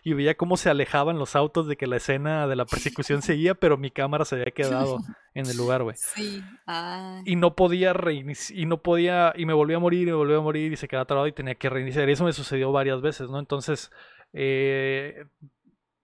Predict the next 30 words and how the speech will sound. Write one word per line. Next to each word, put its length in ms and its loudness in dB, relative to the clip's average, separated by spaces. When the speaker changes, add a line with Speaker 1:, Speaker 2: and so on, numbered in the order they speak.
Speaker 1:
a-, 240 -4
animación, 540 0
a-, 240 -10
cinemáticas 960 -2
que 600 0
empiezan 540 0
y 60 -4
terminan 360 -6
feo, 520 0
que 160 -2
no 120 -4
está 200 -6
como 220 -6
que 120 -4
bien 280 -6
pulida 460 0
el, 160 -2
el, 160 -6
la 80 -4
co-, 180 -8
la 180 -4
continuidad 640 -4
de 140 -2
cómo 300 -6
va 140 0
a 40 -4
empezar 400 -8
y 40 -8
terminar 340 -8
la, 260 -6